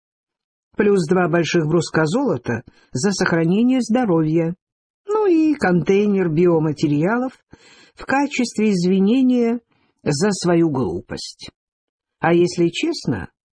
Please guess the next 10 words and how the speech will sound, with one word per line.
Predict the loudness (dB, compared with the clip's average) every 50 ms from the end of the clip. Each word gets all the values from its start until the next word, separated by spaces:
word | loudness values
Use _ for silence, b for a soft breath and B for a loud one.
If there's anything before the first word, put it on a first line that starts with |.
| _ _ _ _ _ _ _ _ _
Аммат | -2 0 2 2 2 2 0 -2 -4 -8 -16 -20 b b b b b b
сжала | -10 -8 -6 -4 -4 -2 0 0 0 0 -2 -2
кулак, | -2 -2 -2 -2 -2 -4 -6 _ -18 -18 -18 _ _ _ _
было | -2 0 0 0 0 0 -2
даже | -2 -4 -4 -6
противно. | -4 -6 -6 -6 -6 -8 -8 -8 -6 -8 -8 -10 -12 -16 _ _ _ _ _ _ _ _ _ _ _ _ _ _ _ -14
Совсем | -4 -2 -2 -2 -2 -2 -6 -4 -2 -2 0 0
удара | 0 0 0 0 0 0 -2 -2
не | 0 0 0 0
держит. | 0 -2 -2 -2 -4 -6 -8 -10 -10 -12 -16 -20